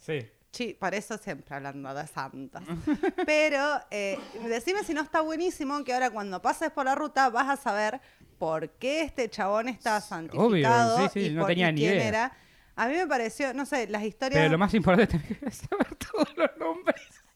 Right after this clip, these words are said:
Speaker 2: Pero le tocás bocina, Cristiano, se te va a romper una goma del
Speaker 1: Si era
Speaker 2: auto.
Speaker 1: mi auto anterior,
Speaker 2: Si
Speaker 1: no
Speaker 2: no
Speaker 1: tenía
Speaker 2: tocás
Speaker 1: <laughs> funcionaba la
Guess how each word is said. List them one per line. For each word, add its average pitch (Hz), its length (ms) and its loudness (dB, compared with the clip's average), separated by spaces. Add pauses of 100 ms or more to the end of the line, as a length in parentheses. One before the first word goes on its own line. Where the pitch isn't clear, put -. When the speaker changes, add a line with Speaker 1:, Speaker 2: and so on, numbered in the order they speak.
(680)
Speaker 2:
Pero 240 160 2
le 240 140 2
tocás 311 380 6
bocina, 330 500 0
Cristiano, 339 400 0
se 254 80 -8
te 190 140 -4
va 220 160 4
a - 20 2
romper 269 400 0
una 262 260 0
goma 214 280 0
del 185 100 -2
Speaker 1:
Si 185 80 8
era 233 120 12
Speaker 2:
auto. 196 120 8
Speaker 1:
mi 185 80 8
auto 208 260 8
anterior, 170 320 8
Speaker 2:
Si - 60 10
Speaker 1:
no - 100 8
Speaker 2:
no - 60 10
Speaker 1:
tenía - 160 12
Speaker 2:
tocás - 60 12
Speaker 1:
<laughs> 349 160 12
funcionaba 320 420 12
la 370 200 10